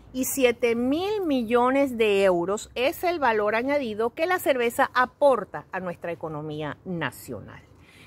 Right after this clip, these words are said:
También el noventa por ciento de los turistas que visitaron nuestro país en el dos mil diecinueve, mm, señalaron que la cerveza es la bebida favorita durante las vacaciones. Otro dato curioso,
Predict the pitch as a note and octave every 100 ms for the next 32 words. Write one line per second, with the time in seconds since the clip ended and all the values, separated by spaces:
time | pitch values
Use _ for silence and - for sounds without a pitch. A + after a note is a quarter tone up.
0 | - _ E3 C#3 D#3 G3 F#3+ A3+ A3 G#3+
1 | F#3+ G3 C4+ C#4+ C#4 B3 A#3 C4 C4+ A3
2 | A3+ - G#3 G3 F3+ F3 F3+ F3 A#3 B3
3 | A#3+ A3 G3+ - F3 B3 A3+ F#3 F3+ E3+
4 | F#3+ F#3+ G#3+ B3 C#4+ D4+ C4 G3+ A3 C4+
5 | - - - A#3+ B3+ C4 B3+ A#3+ - C4
6 | B3 A3 G#3 G#3 A3+ G#3+ G3 - F#3+ G3
7 | G#3 G3 - - A#3 A#3 G#3+ F#3+ F3+ E3+
8 | G3 F3+ E3+ - E3 D#3 D3+ - E3 E3+
9 | D3+ - D3+ D#3 D#3 C3+ - - A#2 -
10 | - - _ - _ _ _ _ - D3
11 | F3+ F#3 F#3+ G3+ G3 A#3+ - F3+